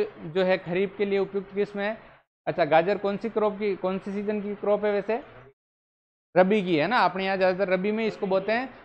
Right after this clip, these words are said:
परंतु खबरी-, खरीफ में बोनी हो तो पूसा वरिष्ठ जो किस्म है उसको खरीफ के लिए काम में लिया जा सकता है। Next है अपनी बेबी गाजर। बेबी गाजर क्या होती है भाई? ये बेबी गाजर का मतलब देखो,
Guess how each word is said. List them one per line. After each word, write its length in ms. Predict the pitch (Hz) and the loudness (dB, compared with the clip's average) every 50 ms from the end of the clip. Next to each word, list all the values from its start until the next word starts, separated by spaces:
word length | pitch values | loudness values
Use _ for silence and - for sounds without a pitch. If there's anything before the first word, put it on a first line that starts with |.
| - - | -6 0
परंतु 260 | 185 185 196 196 196 | 2 2 2 2 -2
खबरी-, 380 | 185 - 196 190 185 196 196 - | -2 2 2 2 2 0 -6 -4
खरीफ 320 | - 175 180 208 220 208 | -4 0 2 2 0 0
में 180 | 202 220 214 190 | -2 -4 -2 0
बोनी 200 | 196 202 208 208 | 0 0 2 2
हो 140 | 208 214 214 | 0 0 0
तो 100 | 220 202 | 0 -2
पूसा 340 | - 180 185 - - 226 | -2 -4 -4 0 4 4
वरिष्ठ 400 | 214 185 180 185 214 220 - - | 4 4 4 2 2 0 0 -4
जो 140 | 190 196 202 | -2 -2 -2
किस्म 300 | 180 196 196 185 - 208 | -2 -2 -6 -4 -4 -4
है 160 | 202 214 226 | -2 0 0
उसको 240 | 214 185 - - 202 | -2 -4 -4 -4 -6
खरीफ 340 | 185 - 185 180 196 185 - | -4 -2 -2 -2 -2 0 0
के 60 | 202 | -2
लिए 140 | 196 196 190 | 0 0 0
काम 220 | 185 - 202 196 | 0 2 0 0
में 280 | 185 190 214 254 285 285 - - - - - - - - | 0 0 -2 -2 -2 -4 -8 -14 -20 -20 -20 -14 -6 0
लिया 200 | 170 190 196 190 | 4 6 6 6
जा 180 | 180 190 175 | 6 4 2
सकता 260 | 165 165 139 - - | 2 0 -4 0 0
है। 80 | 151 147 | 0 2
Next 280 | 151 175 208 214 - 226 | 2 2 0 0 2 0
है 40 | |
अपनी 180 | 226 202 214 220 | 0 0 -2 -4
बेबी 360 | 214 190 196 202 196 214 226 | -2 2 2 2 2 2 2
गाजर। 340 | 196 214 208 196 196 208 202 202 - - - - - _ _ - | 4 4 4 4 4 2 2 2 -2 -14 -20 -20 -20 _ _ -4
बेबी 240 | 180 196 190 240 233 | -4 -2 -2 0 2
गाजर 300 | 233 233 226 226 220 214 | 2 4 4 2 0 0
क्या 140 | 214 226 | 0 0
होती 220 | 220 214 185 185 214 | 0 0 -2 -4 -4
है 80 | 208 | -4
भाई? 120 | 196 202 208 | -2 -2 -2
ये 140 | 208 202 202 214 208 - - - - _ _ _ _ _ _ _ _ _ - | -2 -2 -4 -4 -8 -12 -14 -18 -20 _ _ _ _ _ _ _ _ _ -2
बेबी 260 | - 185 196 196 226 226 | 0 0 2 2 2 4
गाजर 300 | 214 208 202 214 214 202 | 4 4 4 4 0 2
का 100 | 214 214 | 0 0
मतलब 320 | 208 202 196 208 226 220 | 0 0 0 0 0 2
देखो, 360 | 190 208 190 196 214 226 - | 2 0 0 2 0 0 -2